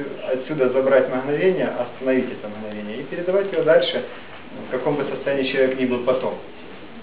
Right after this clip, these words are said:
Депрессия или... Ну, фотография есть фотография. Мы вырезаем из мира какой-то отрезок какой-то и показываем прежде всего себе.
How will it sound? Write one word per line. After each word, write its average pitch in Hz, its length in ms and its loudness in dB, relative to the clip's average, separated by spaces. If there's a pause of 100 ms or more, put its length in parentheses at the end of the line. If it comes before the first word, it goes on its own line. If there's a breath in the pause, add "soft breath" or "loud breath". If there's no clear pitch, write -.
(340)
Депрессия 147 420 -2
или... 113 240 -2 (540)
Ну, 143 180 -4
фотография 151 460 -2
есть 139 140 -8
фотография. 120 320 -6 (520)
Мы 127 140 0
вырезаем 147 520 4
из 131 120 -2
мира 156 260 2
какой-то 110 680 -2
отрезок 135 560 -2
какой-то - 440 -10 (580 loud breath)
и 117 100 -8
показываем 127 800 2 (420)
прежде 131 340 4
всего 131 140 2 (120)
себе. 113 280 -6